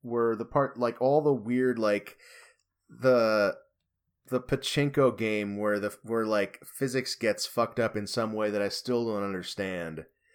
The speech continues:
uh, where, like, you are trying to get, make your way into a specific, like,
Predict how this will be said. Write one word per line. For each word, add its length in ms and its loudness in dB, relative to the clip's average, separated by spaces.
uh, 200 0
where, 220 0
like, 280 0
you 180 -4
are 280 2
trying 300 -2
to 60 -6
get, 280 -4
make 240 -4
your 140 -2
way 260 2
into 220 -2
a 60 -4
specific, 760 -6
like, 400 -2